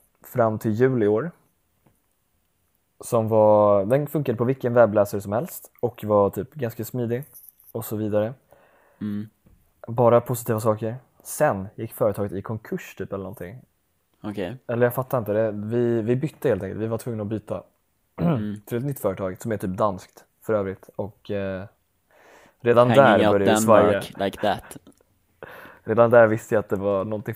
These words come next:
Speaker 1: på tok, alltså.
Speaker 2: Okej. Är jag färdig?
Speaker 1: Ehm.
Speaker 2: Nej, eh, okej, det där var en dålig dansk
Speaker 1: <laughs>
Speaker 2: dialekt. Skit i det där.
Speaker 1: Ja, shit.
Speaker 2: Nu går vi vidare.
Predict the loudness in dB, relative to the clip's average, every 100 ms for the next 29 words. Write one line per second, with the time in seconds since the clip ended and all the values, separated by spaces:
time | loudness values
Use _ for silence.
0 | -10 -10 -4 -6 -4 -8 -8 -10 -12 _
1 | _ _ _ -10 -6 -6 -6 -12 -18 -20
2 | -20 -20 -20 -20 _ _ _ _ _ _
3 | -4 -4 0 0 0 0 -2 -2 -4 -10
4 | _ _ -4 -4 -6 -14 -16 -16 -12 -6
5 | -6 -6 -6 -6 -6 -6 -10 -14 -14 -6
6 | -4 -2 -2 -4 -4 -4 -2 0 0 -4
7 | -8 -20 -20 -4 -2 0 0 4 4 2
8 | -4 -6 -4 -2 -2 -2 -2 -4 -6